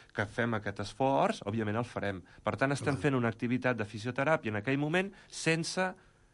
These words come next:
Speaker 1: la supervisió directa en aquell moment de la, de l'equip de fisioteràpia.
Speaker 2: Anem a recordar els telèfons del directe per si volen f-, fer qualsevol trucada. És el noranta-tres quatre zero nou vint-i-set setanta-u i el noranta-tres quatre zero nou vint-i-set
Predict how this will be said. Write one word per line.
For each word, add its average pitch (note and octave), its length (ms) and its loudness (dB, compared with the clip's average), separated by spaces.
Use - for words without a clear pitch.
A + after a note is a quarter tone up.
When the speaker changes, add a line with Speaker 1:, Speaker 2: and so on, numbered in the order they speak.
Speaker 1:
la A2+ 140 0
supervisió A2 560 0
directa B2 440 0
en B2+ 80 -2
aquell A2 220 -2
moment A2+ 320 -2
de C3 100 2
la, A#2+ 140 2
de F#2+ 200 -6
l'equip F#2 280 -4
de A2+ 80 0
fisioteràpia. G2+ 640 -4
Speaker 2:
Anem F3 160 10
a F#3 60 10
recordar F3 380 8
els C#3 100 0
telèfons D#3 400 6
del D3+ 140 8
directe D#3 320 6
per E3 160 2
si C3+ 400 0
volen C#3 420 4
f-, - 160 -16
fer D3 240 4
qualsevol C3+ 420 6
trucada. D3+ 400 6
És D#3 80 4
el D3+ 140 6
noranta-tres C#3+ 680 4
quatre E3+ 300 4
zero D#3+ 260 4
nou D3 160 8
vint-i-set C#3 500 6
setanta-u D#3+ 560 6
i E3+ 60 6
el D3+ 100 4
noranta-tres C3+ 680 4
quatre D#3+ 360 6
zero D#3+ 220 6
nou E3+ 300 6
vint-i-set D3+ 800 4